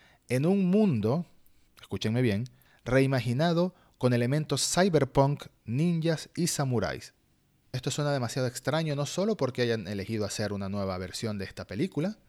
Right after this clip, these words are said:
que de por sí fue literalmente un fracaso en taquilla, uno de los más grandes fracasos de los últimos años incluso. La película tuvo un presupuesto de ciento setenta y cinco millones de dólares, que finalmente se convirtió en unos doscientos veinte millones de dólares,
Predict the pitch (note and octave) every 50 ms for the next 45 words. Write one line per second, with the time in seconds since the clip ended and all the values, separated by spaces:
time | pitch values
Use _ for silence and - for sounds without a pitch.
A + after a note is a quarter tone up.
0 | _ _ _ _ _ _ _ _ - G2+ F#2+ F#2+ F#2+ F#2+ - F#2+ G2 - - A#2+
1 | G#2+ - - A#2 A2+ A2+ A#2 A2+ - G#2 F#2+ A2+ A#2+ A#2 A#2+ B2 A#2+ B2 A2+ A2
2 | - - G#2 F#2 - - B2 D#3+ - - A#2 G2+ F#2+ - F2+ - - A2 G2+ F2+
3 | G2+ B2+ - - - - - - B2+ D#3 D3 C3 G#2+ G2+ C3 A#2+ B2 C#3+ D#3+ D#3+
4 | D3 C3+ - C3 B2 - D3+ - D3 C#3 C3+ B2+ B2+ D#3+ D#3 - C3+ A#2 G#2+ -
5 | F3+ F3+ D3+ A2 - G#2 G#2+ - F#3+ F#3+ D#3 - F#2+ - _ _ _ _ _ _
6 | _ _ _ _ - G#2+ - - - D#3 D#3 D#3+ D#3 E3 E3+ E3+ D#3+ D#3+ D3 -
7 | C#3+ B2+ - E3 D3 - - C#3+ B2+ - - E3 F#3 G3+ G#3 - F#3+ - D3 -
8 | A#2 A2 A2 G#2 - C#3 C#3 C3 B2 A2+ G#2+ G#2+ G#2+ G2+ F#2+ G2 G#2 C3 D#3 D3+
9 | D3 C#3+ D3 - - - - - - - - G2+ - A#2+ B2 C#3+ D3 D3 D3+ D#3+
10 | D3+ - C3 - B2+ - A#2 A2 G2+ G#2 G#2 G2+ - C3+ C3 B2+ B2+ A#2 G2+ G2
11 | G2+ F#2 - - A2+ B2+ C#3+ - A2 F2+ G#2 G#2 G#2 - G2+ G2 G2 G2+ G2 F#2
12 | G#2 G2+ B2+ D#3 D#3+ D3 C3 - -